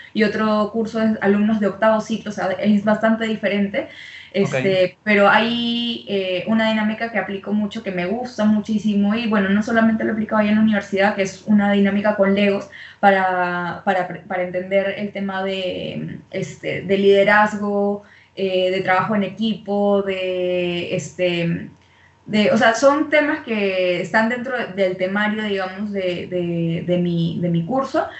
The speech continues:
Speaker 1: pero que
Speaker 2: Bien.
Speaker 1: trato de adaptarlo a, a eso, ¿no? O incluso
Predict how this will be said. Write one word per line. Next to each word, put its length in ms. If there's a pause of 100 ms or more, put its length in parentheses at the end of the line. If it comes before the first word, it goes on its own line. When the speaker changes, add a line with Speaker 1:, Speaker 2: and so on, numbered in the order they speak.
(200)
Speaker 1:
pero 240
que 80
Speaker 2:
Bien. 60
Speaker 1:
trato 280
de 60
adaptarlo 920
a, 540
a 80
eso, 280
¿no? 300 (240)
O 120
incluso 500